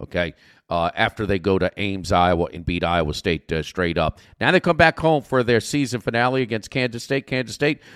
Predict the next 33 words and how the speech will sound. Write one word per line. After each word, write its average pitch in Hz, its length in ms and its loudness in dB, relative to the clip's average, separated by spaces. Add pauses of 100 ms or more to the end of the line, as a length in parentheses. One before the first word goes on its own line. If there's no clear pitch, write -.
(100)
was 104 160 -4
a 107 40 -2
double-digit 98 520 2
winner 95 320 2 (100)
this 82 340 -6
week 107 360 -2
over 90 440 0
Oklahoma 113 760 2 (320)
as, 90 400 0
uh, 90 280 4
well, 90 140 -2
they 107 160 0
just 92 260 -6
zooming 95 280 -4
along. 101 340 0 (260)
Another 160 240 -6
one 160 200 -2
of 147 80 -2
these 139 480 -2 (260)
unranked, 135 520 -2 (200)
uh, 120 340 6
favored 113 520 2
over 113 320 2
a 117 160 4
ranked 107 400 -2 (100)
team. 90 300 -2
There's 85 120 -4
been 110 120 -6
a 107 80 -4
lot 95 240 2
of 87 80 -2
those, 95 360 2
but 101 200 0